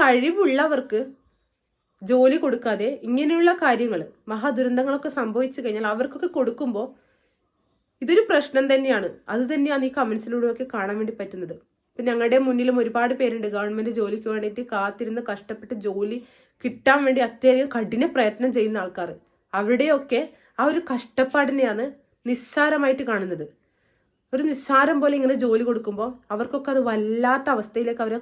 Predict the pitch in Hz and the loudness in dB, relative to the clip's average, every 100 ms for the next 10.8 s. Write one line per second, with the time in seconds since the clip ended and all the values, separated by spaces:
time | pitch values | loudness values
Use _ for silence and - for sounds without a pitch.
0 | 233 214 233 233 226 214 170 - - _ | -2 -2 -2 -4 -6 -6 -6 -10 -18 _
1 | _ _ _ 208 240 247 269 233 233 254 | _ _ _ -4 -2 -2 -2 -2 2 2
2 | 277 277 247 233 339 - _ _ _ _ | 2 0 0 0 -4 -10 _ _ _ _
3 | _ - 233 254 269 330 320 277 185 139 | _ -2 2 2 2 2 2 2 0 -2
4 | - _ _ _ _ _ _ _ _ _ | -8 _ _ _ _ _ _ _ _ _
5 | 220 240 277 285 330 349 240 233 349 - | -6 0 4 4 2 2 0 0 -2 -8
6 | _ 247 240 262 - 269 226 208 247 226 | _ 0 0 0 2 2 2 0 -4 -2
7 | 269 - _ _ _ - 240 262 285 285 | -4 -6 _ _ _ -2 4 4 4 0
8 | 269 311 277 269 311 262 330 294 220 214 | 0 0 0 -2 -2 0 0 2 2 0
9 | 180 160 - _ _ _ _ _ _ 214 | -4 -6 -10 _ _ _ _ _ _ -4
10 | 226 262 277 339 262 233 196 180 | 2 2 4 2 2 0 -2 -4